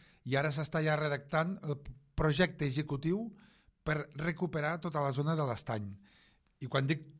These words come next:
tota la platja de l'Estany i tota la zona de l'Estany, <clears throat> vull dir que allí no només és un tema de bi-, biodiversitat, d'actuacions a fer amb flora i fauna, en millores i petites actuacions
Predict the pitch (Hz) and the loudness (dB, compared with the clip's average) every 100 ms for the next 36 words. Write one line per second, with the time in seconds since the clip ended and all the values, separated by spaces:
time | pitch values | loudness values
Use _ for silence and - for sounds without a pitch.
0 | - 180 165 147 110 107 - 127 139 147 | -2 2 2 2 -2 -8 -10 -8 -2 -2
1 | 139 143 131 - 160 147 123 151 151 139 | 0 -2 -2 -4 -4 -4 -6 -6 -4 -4
2 | 131 127 147 139 123 117 147 151 180 - | -4 -6 -4 -4 -6 -6 -4 -4 -6 -12
3 | - - - _ - 156 131 131 151 135 | -18 -18 -20 _ -4 -2 -2 0 0 0
4 | 170 170 - - - _ _ 139 127 113 | -2 -4 -16 -20 -20 _ _ -6 -6 -6
5 | - - 135 143 160 - 135 151 151 151 | -14 -8 -2 0 0 -2 -2 2 4 2
6 | 143 139 139 147 147 139 131 135 143 - | 2 0 0 0 0 0 2 0 0 -6
7 | 127 156 147 139 127 131 143 147 - _ | 2 4 4 2 -2 0 0 0 -6 _
8 | - 139 139 - 135 123 156 147 139 151 | -2 0 0 -2 -4 0 0 2 0 0
9 | 151 131 123 147 143 139 151 147 139 101 | 0 0 -2 0 2 2 2 2 0 -6
10 | - - - _ - 127 127 131 139 135 | -12 -20 -20 _ -10 -4 -2 0 0 0
11 | 139 - - - - 123 131 135 143 143 | -2 -6 -14 -20 -12 -8 -8 -6 -4 -4
12 | 123 127 - 160 147 | -6 -6 -2 -2 -2